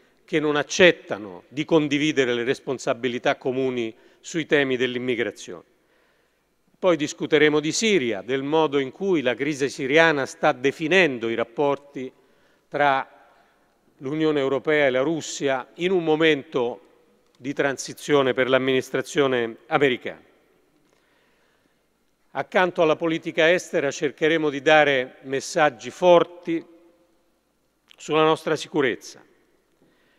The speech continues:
nel contrasto alla criminalità organizzata,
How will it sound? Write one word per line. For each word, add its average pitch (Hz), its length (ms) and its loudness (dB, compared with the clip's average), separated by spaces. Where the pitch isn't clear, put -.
nel 123 180 -8
contrasto 156 720 0
alla 135 280 0
criminalità 143 640 -2
organizzata, 131 920 0